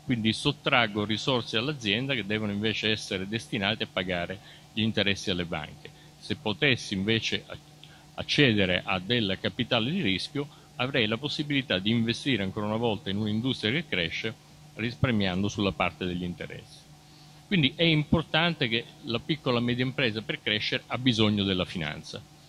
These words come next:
Cosa fa la borsa? La borsa dà la possibilità all'impresa che vuole crescere di andare sul mercato chiedendo capitali, avendo chiaro qual è il suo piano di impresa, il suo piano industriale,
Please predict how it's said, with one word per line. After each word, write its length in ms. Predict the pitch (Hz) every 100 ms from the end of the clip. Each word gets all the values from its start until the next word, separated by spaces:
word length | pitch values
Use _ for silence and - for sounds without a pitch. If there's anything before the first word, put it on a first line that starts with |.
| - - -
Cosa 240 | - 185 160
fa 160 | 147
la 120 | 107 95
borsa? 500 | 92 87 - 107 107 -
La 120 | 190
borsa 340 | 208 240 240 139
dà 100 | 151
la 120 | 127
possibilità 560 | 127 - 127 123 117 98
all'impresa 560 | 95 107 143 123 104
che 260 | 95 101 95 - 123
vuole 300 | 123 143 165
crescere 560 | 110 87 - 139 147 151 - -
di 100 | 101
andare 540 | 110 127 143 95 92 - - - -
sul 460 | - - 120 107 95
mercato 800 | 101 139 - 104 90 92 156 170 - - - -
chiedendo 540 | 143 131 143 110 104
capitali, 720 | 104 139 185 - 90 87 107 143 - - - -
avendo 680 | - 123 151 123 107 98 - - - -
chiaro 380 | 160 120 104 147
qual 180 | 147 110
è 40 |
il 100 | 117
suo 260 | 110 131 113
piano 320 | - 113 117
di 80 | 110
impresa, 400 | 107 - 120 92
il 80 | 85
suo 100 | 113
piano 220 | 110 113
industriale, 680 | 107 104 - 135 123 87 85